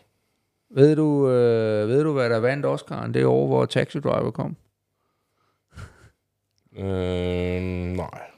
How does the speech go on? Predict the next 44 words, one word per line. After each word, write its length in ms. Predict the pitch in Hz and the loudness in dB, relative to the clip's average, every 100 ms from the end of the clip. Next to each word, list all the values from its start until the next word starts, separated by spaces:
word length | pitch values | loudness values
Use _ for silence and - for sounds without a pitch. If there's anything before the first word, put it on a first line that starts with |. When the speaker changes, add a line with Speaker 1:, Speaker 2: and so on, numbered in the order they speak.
| 127 | -12
Speaker 1:
Det 120 | 110 | -6
gjorde 720 | 110 101 101 101 98 98 110 | -2 2 4 4 2 4 4
Rocky. 300 | 110 - 104 - - - - - - - - - | 4 0 -4 -4 -4 -4 -4 -12 -20 -20 -20 -8
Speaker 2:
Selvfølgelig. 500 | - 104 104 92 190 - | -2 2 2 2 0 6
Det 120 | 123 | 8
vidste 180 | 127 135 | 8 8
jeg 80 | - | 10
faktisk 340 | 113 104 110 | 10 8 8
godt, 200 | 110 107 | 8 8
nu 80 | 117 | 6
du 60 | 107 | 0
siger 200 | 107 104 | 4 4
det. 140 | 104 107 - | 4 0 -4
Speaker 1:
<laughs> 200 | - 143 | 4 4
Ikke? 140 | 147 - | 4 0
Speaker 2:
Ja, 200 | 101 95 | 0 2
men 100 | 95 - | -2 4
det 140 | 104 | 8
er 120 | 113 | 8
altså 160 | 98 156 | 8 8
Speaker 1:
Og 60 | |
Speaker 2:
også 140 | 98 107 | 6 4
en 60 | |
fantastisk 540 | 104 95 - 95 - - | 0 0 0 -2 -4 -8
film. 200 | 95 95 - - | -8 -8 -12 -2
Speaker 1:
Men 760 | 156 160 165 165 165 165 147 127 _ _ _ - _ _ _ _ _ _ - | 4 6 6 6 6 4 0 -10 _ _ _ -20 _ _ _ _ _ _ 2
Speaker 2:
Ja. 100 | - | 6
Speaker 1:
for 40 | 131 | 6
pokker, 540 | - 117 107 107 - - | 6 4 4 0 -4 -4
Speaker 2:
Ja. 60 | 135 | 0
Speaker 1:
ikke? 220 | 143 - _ _ _ - | 0 -2 _ _ _ 2
Det, 180 | 135 - - - | 2 2 -6 4
til 140 | 185 170 | 8 8
gengæld 340 | 196 220 214 | 8 6 4
så 140 | 185 | 2
Taxi 360 | 185 185 180 185 | 2 2 2 2
Driver 320 | 156 135 131 | 4 6 4
tog 380 | 135 160 160 147 | 4 4 6 6
altså 160 | 117 120 | 4 0
de 120 | 120 | -2
gyldne 320 | 139 139 135 | 2 4 4
palmer 320 | 117 113 123 | 6 4 4
igen. 380 | 110 101 101 101 - _ | -4 -4 -4 -4 -10 _
Speaker 2:
Okay. 240 | 120 107 | -4 -2